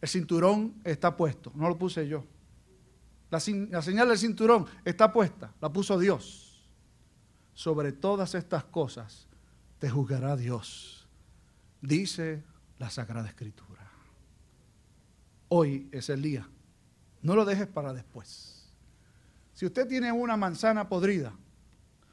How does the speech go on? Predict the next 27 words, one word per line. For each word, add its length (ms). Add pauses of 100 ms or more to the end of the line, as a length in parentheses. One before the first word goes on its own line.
(260)
usted 200
no 100
la 100
mete 240
en 80
el 100
cesto 380
con 100
las 140
demás 220
manzanas. 1000 (760)
Usted 200
la 120
saca. 400 (2000)
Cuando 220
hay 80
algo 280
en 60
la 100
vida 240
de 260
uno 340 (400)
que 120
no 120
honra 240
a 40
Dios, 600